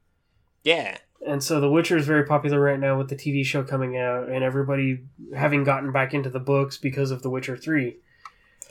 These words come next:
Speaker 2: And so apparently this is not just some skin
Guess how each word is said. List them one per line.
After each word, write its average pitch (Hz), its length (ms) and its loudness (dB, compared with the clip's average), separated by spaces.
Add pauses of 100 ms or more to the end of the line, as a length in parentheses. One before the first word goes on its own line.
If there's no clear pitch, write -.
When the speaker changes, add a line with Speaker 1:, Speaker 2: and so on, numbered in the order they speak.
(340)
Speaker 2:
And 139 260 2
so 147 600 0
apparently 226 640 4
this 208 220 0
is 240 120 -2
not 202 280 0
just 175 400 -4
some 180 240 -2
skin 156 600 -4